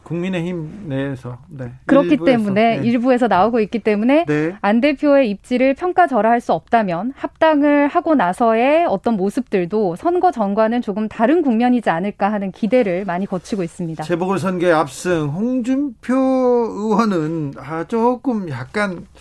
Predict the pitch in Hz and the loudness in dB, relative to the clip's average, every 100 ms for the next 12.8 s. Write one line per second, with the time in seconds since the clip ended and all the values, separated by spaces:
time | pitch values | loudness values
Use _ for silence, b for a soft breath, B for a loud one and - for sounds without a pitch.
0 | B B B B B B 156 160 151 196 | B B B B B B 0 0 2 2
1 | 180 175 208 294 - _ B B B B | 4 4 4 2 0 _ B B B B
2 | B B B 247 240 247 262 370 311 254 | B B B -2 2 2 4 4 4 4
3 | 302 302 277 285 302 294 294 277 - 254 | 4 4 4 2 0 0 2 0 0 0
4 | 247 294 302 320 330 330 - 190 247 320 | 4 4 2 0 -2 -2 0 -2 0 2
5 | 311 302 302 254 247 208 233 214 208 - | 2 2 0 0 0 -2 0 -2 -2 -2
6 | 233 226 214 202 180 214 247 262 226 202 | 0 2 0 0 0 2 4 4 2 2
7 | 180 170 247 226 160 - B B - 202 | 0 -2 0 2 0 -4 B B -2 0
8 | - 311 339 294 277 254 247 262 285 330 | 0 0 0 2 2 4 4 4 2 2
9 | 339 330 320 269 226 196 233 202 180 185 | 0 -2 0 0 0 -2 -2 -2 -2 -2
10 | 269 247 214 208 185 170 185 190 175 165 | 0 0 0 -2 -4 -2 -2 -2 -6 -6
11 | 185 185 233 339 294 185 185 214 208 214 | -4 0 4 4 4 2 2 2 2 0
12 | 226 349 339 302 247 185 208 | -2 0 2 2 2 0 0